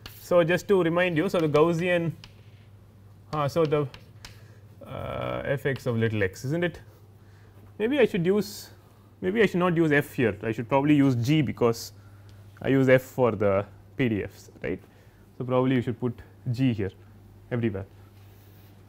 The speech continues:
Okay. Uh, so, you know that this looks like that, right, this is your Gaussian,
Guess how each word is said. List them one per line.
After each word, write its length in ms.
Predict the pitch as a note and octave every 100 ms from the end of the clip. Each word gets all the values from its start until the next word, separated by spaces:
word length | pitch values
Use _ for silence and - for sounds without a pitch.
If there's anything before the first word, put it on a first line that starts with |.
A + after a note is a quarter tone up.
| - - - - - - - -
Okay. 280 | D#3+ F3+ - - -
Uh, 520 | D3+ D3+ D3 D3 D3 B2
so, 160 | -
you 180 | F3+ G#3
know 180 | A3 A#3+
that 320 | G#3+ G3 D3
this 600 | F#3+ G3+ - - - - - - - - -
looks 200 | D3+ -
like 220 | C3+ G#2+
that, 260 | G2+ A2 - - - - - - - - - -
right, 180 | D#3
this 100 | C#3+
is 100 | C#3
your 160 | C3+ B2+
Gaussian, 500 | A2 A2 G2 G#2+ D#3